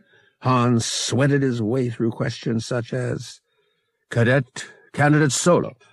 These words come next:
I am going to play music from three different worlds. Please identify the planet of origin of each piece of music."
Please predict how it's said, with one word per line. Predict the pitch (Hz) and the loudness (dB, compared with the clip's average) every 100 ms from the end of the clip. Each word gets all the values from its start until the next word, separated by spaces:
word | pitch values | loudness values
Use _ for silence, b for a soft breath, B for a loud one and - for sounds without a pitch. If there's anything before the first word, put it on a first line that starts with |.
| - | -8
I | 110 117 | -2 2
am | 127 | 4
going | 135 143 | 4 6
to | 147 | 4
play | 139 156 160 | 4 6 6
music | 175 170 143 196 | 8 8 6 4
from | 160 143 143 | 0 2 2
three | 156 196 208 | 4 4 4
different | 180 170 170 165 | 2 2 4 4
worlds. | 147 165 135 87 - - B B | 4 6 4 2 -2 -8 B B
Please | 143 135 | 2 2
identify | 123 123 135 131 135 147 | 2 0 0 0 -2 -2
the | 123 | -4
planet | - 127 123 117 | -2 0 0 0
of | 120 | 0
origin | - 233 262 285 269 | 2 2 4 4 4
of | 175 | 4
each | 147 131 | 2 2
piece | 139 120 | 0 2
of | 131 131 | 0 4
music." | 120 120 90 - - | 4 4 2 -6 -12